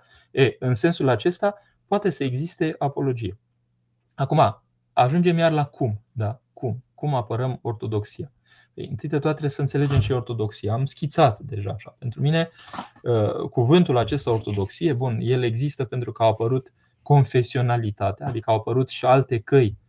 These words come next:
de a, um, exprima, să spunem, credința bisericii,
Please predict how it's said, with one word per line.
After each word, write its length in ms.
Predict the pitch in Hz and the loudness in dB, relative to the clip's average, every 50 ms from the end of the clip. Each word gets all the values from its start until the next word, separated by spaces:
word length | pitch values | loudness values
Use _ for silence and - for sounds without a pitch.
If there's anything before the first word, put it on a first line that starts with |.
| _ _ _ _ _ _ | _ _ _ _ _ _
de 420 | - 104 101 120 123 127 123 - - | -6 0 4 6 6 6 6 2 2
a, 360 | - 113 113 107 104 - _ _ _ _ _ _ _ | 4 6 6 6 6 2 _ _ _ _ _ _ _
um, 840 | _ - 117 107 104 107 104 - - 101 101 - - - - 107 - | _ -4 -2 0 0 0 -2 -2 -2 -2 -2 -2 -2 -4 -4 -4 -4
exprima, 800 | - 120 110 104 - - - - 127 117 113 117 127 139 147 139 | -4 -4 -4 -4 -6 -8 -2 0 2 4 4 4 4 4 4 4
să 140 | 127 - - | 2 -2 -6
spunem, 680 | 110 - - 127 123 120 113 107 107 101 107 110 110 - | -12 -10 -8 -6 -4 -2 -2 -2 -2 -2 -4 -6 -10 -12
credința 720 | _ - 107 104 101 98 98 131 147 139 131 - 123 110 | _ -2 0 0 0 2 2 2 2 2 2 0 -2 -4
bisericii, 680 | 113 107 107 104 - - 123 117 117 113 - - - _ | -4 -4 -6 -6 -2 -2 -2 -2 -2 -4 -12 -14 -16 _